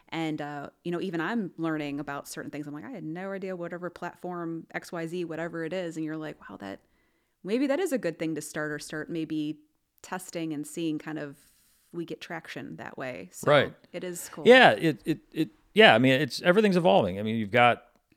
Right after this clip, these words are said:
Speaker 2: y-, you know, a real, a real shift in a lot of things in society. If you, you know, if you're like Elon Musk buying Twitter, right?
Speaker 1: Yeah.
Speaker 2: You know, that, that's,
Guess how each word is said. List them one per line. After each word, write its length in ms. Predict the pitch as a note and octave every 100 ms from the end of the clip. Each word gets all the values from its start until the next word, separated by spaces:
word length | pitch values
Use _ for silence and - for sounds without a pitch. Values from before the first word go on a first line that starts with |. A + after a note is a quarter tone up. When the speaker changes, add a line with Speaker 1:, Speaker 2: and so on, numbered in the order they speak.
| -
Speaker 2:
y-, 100 | B2 -
you 120 | A2+
know, 120 | G#2
a 60 | G2+
real, 320 | A2+ A2+ G#2+
a 40 |
real 200 | A2 A2
shift 380 | G2 - B2 B2
in 60 | G2
a 40 |
lot 180 | F#2+ A#2
of 60 | A#2
things 260 | G#2 F2
in 40 | F2+
society. 500 | G2 F2+ G2 F#2+ F#2+
If 160 | F2+ F2+
you, 180 | F2 D#2+
you 120 | F#2
know, 240 | F2 F2
if 260 | E2 F#2 -
you're 180 | F#2 F2+
like 180 | F2+ - G2+
Elon 300 | G2+ G2 F#2+
Musk 260 | F#2+ G2
buying 280 | - F#2+ F#2
Twitter, 320 | - A2+ F#2+
right? 260 | D#2+ E2+ G#2+ _ -
Speaker 1:
Yeah. 240 | G3+ F#3 F3
Speaker 2:
You 60 |
know, 140 | G2 F#2
that, 260 | F#2+ F#2 -
that's, 380 | F#2+ F#2 -